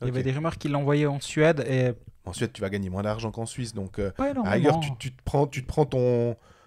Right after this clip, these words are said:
Speaker 2: ton année en Suisse, tu, tu vas être, elle, elle va être bien.
Speaker 1: S-, surtout, là, Svoboda, il s'est quand même brûlé. Il a, il a mis la, la main sur la plaque, euh, bouillante avec Frolik.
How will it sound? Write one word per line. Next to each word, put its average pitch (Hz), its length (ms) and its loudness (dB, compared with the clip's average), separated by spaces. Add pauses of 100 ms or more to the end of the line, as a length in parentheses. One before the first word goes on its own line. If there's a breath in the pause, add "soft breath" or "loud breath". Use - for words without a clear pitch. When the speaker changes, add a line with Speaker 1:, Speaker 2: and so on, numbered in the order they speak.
(140 soft breath)
Speaker 2:
ton 127 160 4
année 139 200 10
en 139 120 4
Suisse, - 440 -2 (920)
tu, - 100 -20
tu - 120 -10
vas 107 100 2
être, - 320 -4
elle, 101 180 -10
elle 110 120 -10
va 98 100 -8
être 113 100 -8
bien. 185 260 6 (600 loud breath)
Speaker 1:
S-, - 220 -16
surtout, - 540 0 (640)
là, 151 200 8
Svoboda, 143 360 4
il 160 40 4
s'est 131 160 -2
quand 127 120 0
même 123 200 0
brûlé. 135 400 6
Il 120 60 0
a, 117 40 -2
il 120 140 -2
a 120 60 0
mis 135 100 0
la, 123 240 4
la 120 180 0
main 127 140 0
sur 131 140 -2
la 120 120 2
plaque, 131 340 0
euh, 117 300 -2 (640)
bouillante 165 600 2
avec 131 260 0
Frolik. 156 460 0